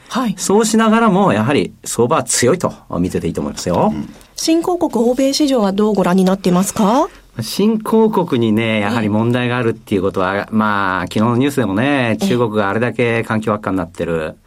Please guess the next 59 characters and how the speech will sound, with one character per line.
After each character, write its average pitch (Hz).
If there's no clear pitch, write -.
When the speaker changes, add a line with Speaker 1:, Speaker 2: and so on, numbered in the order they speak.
Speaker 2:
イ 123
ン 156
ド 120
も 98
っ -
と 175
ひ 110
ど 101
い 98
わ 87
け 82
で 85
す -
よ。 76
Speaker 1:
は 170
い。 151
Speaker 2:
と 127
て 165
も 170
私、 156
経 139
済 139
成 135
長 104
で 92
き 151
な 151
い 127
と 95
思 87
い 82
ま 82
す。 78
こ -
の 151
ま 160
ま 160
続 143
け 156
る 147
こ 143
と 135
は 101
不 87
可 190
能 202
に 107
な 90
っ 85
て 90
く 85
る -
と 82
思 80
う -
ん 76
で 73
す -
ね。 123